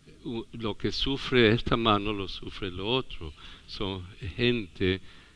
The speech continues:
de una nueva familia, con todos nuestros errores y nuestros fallos, pero somos del mismo espíritu,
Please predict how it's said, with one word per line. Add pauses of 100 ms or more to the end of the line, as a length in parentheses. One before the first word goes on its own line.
(100)
de
una
nueva (400)
familia, (520)
con
todos
nuestros
errores
y
nuestros
fallos,
pero (240)
somos
del
mismo
espíritu,